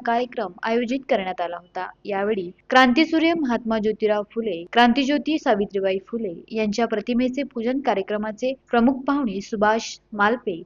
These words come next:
प्रभाकर घाटोळ, गणेश घाटोळ, किरण खवले, गजानन हाडोळे, बबिता सावरकर, निलिमा काळे यांच्या हस्ते करण्यात आले व क्रांतिज्योती ब्रिगेड महाराष्ट्र व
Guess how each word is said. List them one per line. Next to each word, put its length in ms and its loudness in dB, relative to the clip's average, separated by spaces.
प्रभाकर 500 4
घाटोळ, 500 2
गणेश 380 2
घाटोळ, 380 -2
किरण 380 2
खवले, 360 -2
गजानन 460 0
हाडोळे, 520 4
बबिता 420 4
सावरकर, 600 0
निलिमा 420 0
काळे 320 -4
यांच्या 320 -2
हस्ते 260 -6
करण्यात 340 -4
आले 200 -8
व 140 4
क्रांतिज्योती 600 2
ब्रिगेड 400 0
महाराष्ट्र 580 -2
व 100 4